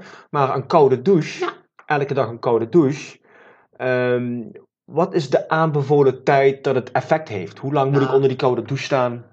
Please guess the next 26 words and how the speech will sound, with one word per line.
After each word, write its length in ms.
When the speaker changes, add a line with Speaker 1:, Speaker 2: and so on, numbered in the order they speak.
Speaker 2:
Nou, 200
je 80
gaat 200
het 120
sowieso 540
rustig 340
opbouwen. 600
Speaker 1:
Mhm. 160
Speaker 2:
Hè, 140
er 120
zijn 220
allerlei, 600
eh, 340
cold 280
shower, 560
eh, 180
challenges, 600
geloof 340
ik, 140
inmiddels 400
ook 180
te 100
vinden. 440
Maar 160
meestal 500
ba-, 200